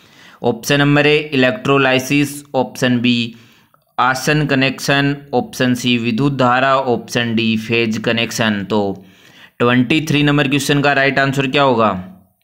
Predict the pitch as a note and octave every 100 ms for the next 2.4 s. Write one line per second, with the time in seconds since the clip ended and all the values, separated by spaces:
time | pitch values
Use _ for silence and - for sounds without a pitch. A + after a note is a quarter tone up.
0 | _ _ _ _ _ _ _ _ - -
1 | - - C3 E3 D#3+ C3+ B2+ B2+ D3+ E3
2 | D3 B2 A#2+ B2+